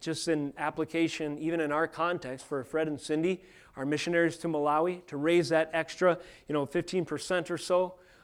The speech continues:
of what they need to go back to Malawi, we can pray that, and something as simple and tangible as that, the fulfillment of these very words and pictures are coming to fruition and coming to pass in small ways, even through the efforts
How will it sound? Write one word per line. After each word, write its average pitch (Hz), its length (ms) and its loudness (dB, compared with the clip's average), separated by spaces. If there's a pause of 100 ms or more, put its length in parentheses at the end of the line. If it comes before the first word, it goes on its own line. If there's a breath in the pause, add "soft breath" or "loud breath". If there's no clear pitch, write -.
(120)
of 139 380 -4
what 170 240 2
they 185 120 8
need 180 300 4
to 147 80 -12
go 156 100 2
back 165 280 2
to 170 60 -4
Malawi, 170 500 4 (320 loud breath)
we 180 140 4
can 190 200 6
pray 180 380 6
that, 151 400 0 (340)
and 160 180 -4
something 208 300 2
as 185 120 4
simple 202 280 0
and 185 120 2
tangible 185 460 0
as 170 140 0
that, 151 400 2
the 160 80 -4
fulfillment 202 640 0 (240 loud breath)
of 160 100 -2
these 165 200 0
very 175 260 6
words 175 260 4
and 156 140 -2
pictures 156 440 -4
are 143 140 -4
coming 185 400 2 (300 loud breath)
to 208 160 2
fruition 165 480 2
and 160 120 -6
coming 214 280 2
to 202 100 0
pass 147 380 -2
in 156 100 -4
small 180 480 0
ways, 143 320 2 (320 loud breath)
even 185 260 2
through 151 200 -2
the 147 120 -4
efforts 143 460 -4